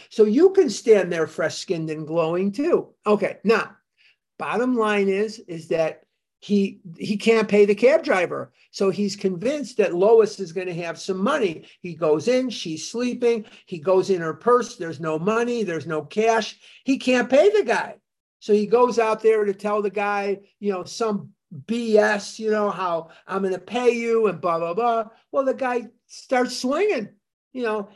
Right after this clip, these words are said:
he gets into a fight with this, with this cab driver, and he loses this job opportunity that he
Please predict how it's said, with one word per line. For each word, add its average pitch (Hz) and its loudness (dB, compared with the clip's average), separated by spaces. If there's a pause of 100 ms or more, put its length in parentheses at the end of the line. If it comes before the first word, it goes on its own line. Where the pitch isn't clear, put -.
he 226 -8
gets 202 2
into 226 0
a 214 4
fight 214 -2
with 220 -4
this, 226 -10
with 220 -4
this 247 -8
cab 277 2
driver, 190 0 (280)
and 196 0 (140)
he 214 -6
loses 190 0
this 180 -6
job 208 2
opportunity 175 -2
that 185 0
he 208 0